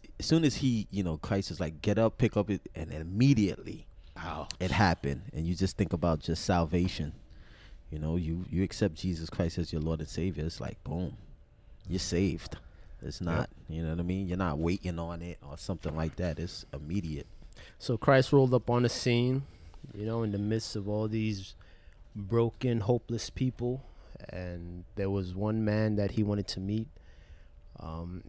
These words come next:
Speaker 3: and he approached him, you know, and he, he poured his grace on him. And that upset, uh, a, a group of people. You know, the religious leaders, they got upset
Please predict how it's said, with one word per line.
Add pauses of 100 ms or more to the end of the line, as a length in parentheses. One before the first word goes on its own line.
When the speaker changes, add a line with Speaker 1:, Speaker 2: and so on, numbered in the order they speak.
Speaker 3:
and
he (560)
approached
him, (680)
you
know,
and
he, (140)
he
poured
his
grace
on
him. (1200)
And (280)
that
upset, (460)
uh, (260)
a,
a
group
of
people. (240)
You
know,
the
religious
leaders,
they
got
upset